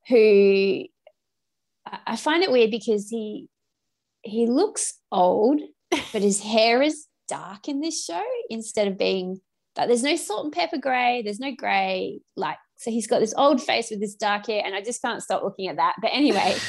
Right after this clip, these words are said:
Speaker 2: <laughs>
Speaker 1: um, <laughs> it, it stars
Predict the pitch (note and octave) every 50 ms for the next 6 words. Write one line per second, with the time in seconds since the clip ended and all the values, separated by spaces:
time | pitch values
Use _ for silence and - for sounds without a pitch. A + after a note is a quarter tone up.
0 | - C#5+ C5 A#4 F#4 D#4+ - - F4 F4 D4+ D#4+ D#4 - G#3+ A3 - G#3+ G#3+ A#3
1 | B3+ - - _ - _ _ _ _ _ _ _ _ _ _ - - - D#4 C#4
2 | - - - C#4+ - F4 A4+ C#5 C#5+ - B4+ A#4 G#4 E4+ - _ - C4+ C#4 B3+
3 | - F#4+ D4+ - - D4+ C#4 F4 - F4+ C#4+